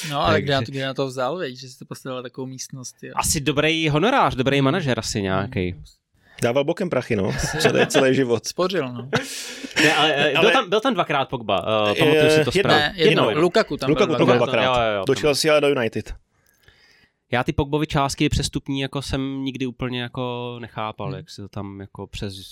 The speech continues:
Speaker 2: přes Juveho to nějak, nikdy jsem v něm neviděl, eh, takový
Speaker 3: A
Speaker 2: potenciál.
Speaker 3: pro mě to je jako celkem slušný strašák, že jako když dáš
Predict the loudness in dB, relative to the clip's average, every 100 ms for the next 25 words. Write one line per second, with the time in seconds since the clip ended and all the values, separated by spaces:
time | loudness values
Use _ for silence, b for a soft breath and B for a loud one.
0 | -16 -12 -12 -10 -10 -10 -10 -10 -12 -14
1 | -12 -10 -10 -12 -20 B B B -12 -10
2 | -10 -14 -20 _ _ -4 -4 -2 -2 -2
3 | -2 -2 -2 -2 -2 -4 -8 -10 -8 -6
4 | -8 -10 -6 -4 -2 -4 -4 -8 -8 -4
5 | 0 0 2 2 0 2 2 2 0 0
6 | 0 2 0 2 0 0 2 0 2 0
7 | 0 -2 -2 2 2 0 -4 -10